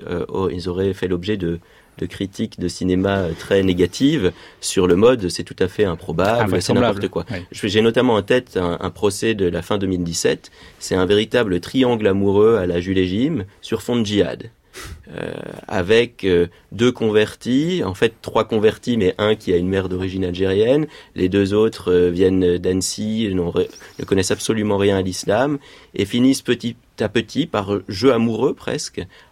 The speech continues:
Speaker 1: à, à vouloir partir en Syrie. Il y en a un qui part vraiment, euh, qui passe plusieurs mois au sein d'un groupe qui s'appelle Jaish Mohammed.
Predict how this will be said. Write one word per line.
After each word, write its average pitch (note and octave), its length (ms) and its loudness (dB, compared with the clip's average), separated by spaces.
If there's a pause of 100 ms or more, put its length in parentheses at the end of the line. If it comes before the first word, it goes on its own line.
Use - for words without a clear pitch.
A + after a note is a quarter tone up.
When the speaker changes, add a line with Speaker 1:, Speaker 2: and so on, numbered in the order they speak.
Speaker 1:
à, F#2+ 960 0
à - 120 -14 (260)
vouloir A2 300 2
partir B2 300 -2
en A#2+ 60 0
Syrie. G2 280 -6 (160)
Il E2+ 40 -8
y - 20 -6
en F#2 80 -2
a F#2+ 60 0
un G2+ 120 0
qui F#2+ 220 -12
part F2 180 -6
vraiment, G2+ 380 -2 (480)
euh, F2 40 -4
qui F#2 160 -12
passe F2 200 -4
plusieurs G#2+ 420 0
mois G2+ 220 0
au A2 80 0
sein F2+ 140 -6
d'un F2 120 -4
groupe G2+ 160 -4
qui - 80 -16
s'appelle E2+ 220 -6
Jaish G2+ 260 -2
Mohammed. G2 560 -4